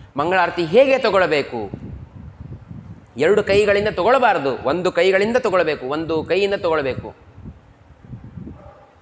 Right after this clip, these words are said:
ಎದೆಯನ್ನ ಮುಟ್ಕೊಳ್ಬೇಕು, ಕಣ್ಣುಗಳಲ್ಲಿ ಮುಟ್ಕೊಳ್ಬೇಕು,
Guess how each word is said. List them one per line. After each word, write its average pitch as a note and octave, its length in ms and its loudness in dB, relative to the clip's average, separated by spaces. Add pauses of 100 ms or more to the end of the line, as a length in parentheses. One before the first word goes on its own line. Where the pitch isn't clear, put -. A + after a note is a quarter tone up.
(120)
ಎದೆಯನ್ನ F3 460 2
ಮುಟ್ಕೊಳ್ಬೇಕು, F3+ 760 -2
ಕಣ್ಣುಗಳಲ್ಲಿ F#3+ 720 2
ಮುಟ್ಕೊಳ್ಬೇಕು, E3 800 0